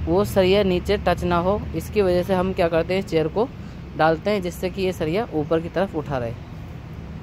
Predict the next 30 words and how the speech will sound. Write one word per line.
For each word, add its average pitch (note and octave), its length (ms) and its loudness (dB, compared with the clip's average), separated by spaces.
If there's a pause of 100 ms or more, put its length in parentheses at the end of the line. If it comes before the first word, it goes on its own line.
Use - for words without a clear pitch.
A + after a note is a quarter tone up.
(1500)
अब D#3+ 220 0
उसी F#3 240 -4
के G#3+ 140 2
हिसाब F#3+ 240 4
से G3+ 140 2
हमने F#3+ 260 2
पूरी G3+ 240 4
छत F#3+ 280 -4
को A3 140 2 (1080)
अच्छे E3 260 0
तरीके F#3 340 0
से F#3 180 0
bind F3 300 2
करवा F3 260 6
दिया F3 180 4
गया E3+ 140 6
है। F#3+ 100 2 (340)
ये D#3+ 80 0
देखिए E3+ 280 2
मैं E3 140 0
आपको D#3+ 240 -2
उधर D#3 180 2
ही E3+ 60 4
ले D#3+ 160 4
चलता D3+ 260 0
हूँ D#3 100 2
जहाँ D3+ 200 0
तक D3+ 160 -2
ये E3 100 -4
छत F3 180 -4